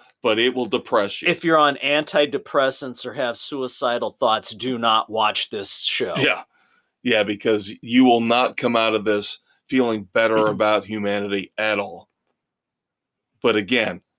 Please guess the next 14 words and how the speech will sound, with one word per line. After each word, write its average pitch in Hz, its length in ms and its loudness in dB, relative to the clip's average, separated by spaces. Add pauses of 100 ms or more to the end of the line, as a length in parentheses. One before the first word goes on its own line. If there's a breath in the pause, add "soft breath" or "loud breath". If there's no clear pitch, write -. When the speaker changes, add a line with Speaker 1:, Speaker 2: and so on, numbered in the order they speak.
(260)
Speaker 1:
very 131 560 4
interesting, 110 640 -2
very 117 280 -6
well 110 200 -2
done, 101 340 -4
very 113 340 0
creative 107 520 0
in 104 120 -4
terms 107 360 -4
of 101 220 -2
the 104 280 0
things 113 460 -4
that 101 180 -2
they, 101 380 0